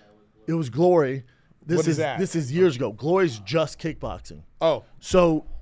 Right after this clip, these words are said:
Speaker 1: they, they were both world champions in Glory. Alex Pereira, this is their second fight. And you'll see,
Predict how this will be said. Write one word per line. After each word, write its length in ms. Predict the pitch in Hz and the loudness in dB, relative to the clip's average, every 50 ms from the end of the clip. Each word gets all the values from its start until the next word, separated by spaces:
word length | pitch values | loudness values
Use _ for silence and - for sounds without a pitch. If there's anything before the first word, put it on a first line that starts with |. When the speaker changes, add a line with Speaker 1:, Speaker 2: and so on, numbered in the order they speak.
| - - 147 | -12 -10 -4
Speaker 1:
they, 180 | 135 151 151 | -2 -2 -2
they 180 | 143 - 147 156 | -2 -2 -4 -2
were 80 | 156 143 | -2 0
both 280 | 123 170 180 175 - | 2 2 2 2 0
world 240 | 139 151 160 147 139 | -2 -2 -2 -2 -2
champions 440 | - 160 165 165 160 - 147 123 120 | -2 -4 -4 -4 -4 -6 -8 -8 -8
in 80 | 131 | -10
Glory. 480 | 110 117 139 151 151 139 127 117 123 117 - - - _ _ _ _ _ _ _ | -8 -4 -2 -2 0 0 -2 -4 -6 -10 -12 -18 -20 _ _ _ _ _ _ _
Alex 300 | - 151 170 175 165 - | -2 -2 -2 -2 -2 -6
Pereira, 400 | - - 156 156 165 165 151 143 | -6 -4 -2 0 2 2 0 0
this 160 | 135 143 143 - | -2 -4 -8 -8
is 40 | - | -6
their 120 | 156 139 | -6 -6
second 400 | 127 - 175 165 156 151 139 120 | -6 -4 -6 -6 -6 -6 -10 -10
fight. 360 | - - 127 117 110 120 139 - _ _ _ _ _ _ _ _ _ _ _ - | -10 -10 -10 -8 -8 -10 -12 -14 _ _ _ _ _ _ _ _ _ _ _ -12
And 140 | - 143 156 | -8 -2 0
you'll 100 | 175 175 | 0 0
see, 380 | - - - 180 165 143 135 | 0 0 0 0 0 0 -4